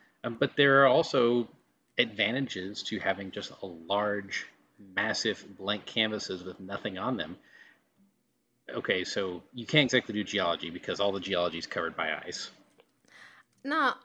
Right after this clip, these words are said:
Speaker 2: all of it, but most of it, yes.
Speaker 1: Right.
Speaker 2: Mm-hmm.
Speaker 1: But there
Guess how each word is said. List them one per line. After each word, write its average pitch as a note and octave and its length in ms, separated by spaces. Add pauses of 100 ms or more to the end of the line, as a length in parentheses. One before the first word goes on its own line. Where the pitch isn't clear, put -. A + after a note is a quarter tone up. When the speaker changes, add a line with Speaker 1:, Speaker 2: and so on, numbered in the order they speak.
(220)
Speaker 2:
all D#3 720
of - 160
it, - 280
but - 200
most - 340
of - 140
it, - 180
yes. - 240 (400)
Speaker 1:
Right. F2 300 (460)
Speaker 2:
Mm-hmm. - 320
Speaker 1:
But C3+ 320
there B2+ 220